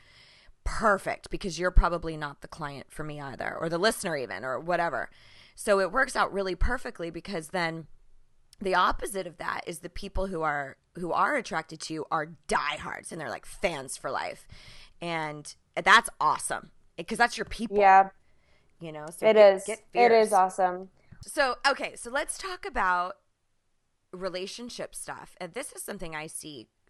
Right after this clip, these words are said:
Speaker 1: uh, frequently. And so I've got some of my own thoughts on it, but I would really love to hear what you have to say about it, maybe some of the things that you see with, with your tribe of people. What are some super common ways that people tend to hang on to relationships well past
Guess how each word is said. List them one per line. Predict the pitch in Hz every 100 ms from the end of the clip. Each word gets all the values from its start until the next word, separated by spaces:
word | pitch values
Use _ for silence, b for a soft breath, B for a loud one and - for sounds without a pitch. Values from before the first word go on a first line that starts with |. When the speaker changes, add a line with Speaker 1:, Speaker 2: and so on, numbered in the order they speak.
| _ _ -
Speaker 1:
uh, |
frequently. | 165 - 190 - 165 - - - b b b b b -
And | 175 170
so | 214
I've | 220
got | 285
some | - 262
of | 208
my | 180
own | 165 170
thoughts | 160 160 -
on | 160
it, | 160 -
but | 160
I |
would | 170 160 147
really | 165 214 196 180
love | 160 151
to | 165
hear | - 160 151 147 143 147 _ _ _ _ _ _ _ _ _
what | 160 175 160
you | 208 269
have | 233 185
to | 165
say | - 170
about | 156 147 147
it, | 156
maybe | 170 160
some | 160 175
of |
the | 170
things | 165 160 160
that | 147 -
you | 156 196 190
see | - - 165 156 156 147
with, | 156 147 151 - - -
with | 160 151
your | 196
tribe | 202 - 160 143
of | 139 -
people. | 156 - 139 135 143 b b b b b _
What | 262
are | 359
some | - 403
super | - - 226 226
common | - 208 185 180
ways | 160 160
that | 165 -
people | 175 170 165 147
tend | 180 170
to | 185
hang | - 170 165
on | 160 165
to | 165
relationships | 151 151 160 156 160 - -
well | 123 165 185
past | - 110 - - -